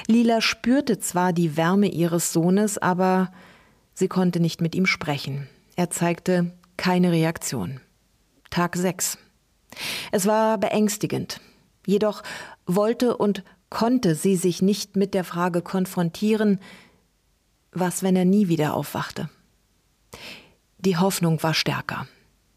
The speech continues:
In Kalle, in seine Fantasie, in ihre Familie und ihre Magie.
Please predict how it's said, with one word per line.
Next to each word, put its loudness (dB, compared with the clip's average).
In 2
Kalle, -4
in 4
seine 2
Fantasie, 0
in 2
ihre 2
Familie 2
und -2
ihre 0
Magie. 0